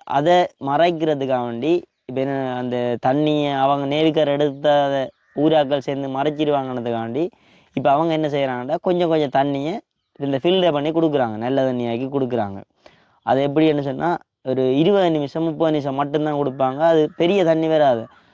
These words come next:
அவங்க கிட்டத்தட்ட, அஹ், எண்பதாயிரம் லிட்டர், தொண்ணூறாயிரம் லிட்டர் தண்ணி எடுத்துட்டு,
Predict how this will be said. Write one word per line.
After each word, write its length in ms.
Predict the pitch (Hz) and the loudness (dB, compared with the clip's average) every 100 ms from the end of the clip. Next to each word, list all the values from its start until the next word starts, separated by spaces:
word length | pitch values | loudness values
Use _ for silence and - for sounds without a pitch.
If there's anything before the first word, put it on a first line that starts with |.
| _ | _
அவங்க 480 | - 139 135 131 127 | -2 0 2 0 0
கிட்டத்தட்ட, 800 | 120 143 139 143 143 143 139 135 - _ _ _ | -2 -2 0 0 2 2 2 -2 -6 _ _ _
அஹ், 200 | 113 123 | -4 0
எண்பதாயிரம் 560 | 131 156 156 151 147 147 | 0 2 4 4 2 -2
லிட்டர், 260 | 147 143 | -2 -2
தொண்ணூறாயிரம் 460 | 139 143 147 143 139 | -2 -2 0 -2 -2
லிட்டர் 180 | 135 131 | -4 -4
தண்ணி 320 | 135 147 160 | -2 2 2
எடுத்துட்டு, 500 | 151 135 123 131 185 | 2 0 0 0 -2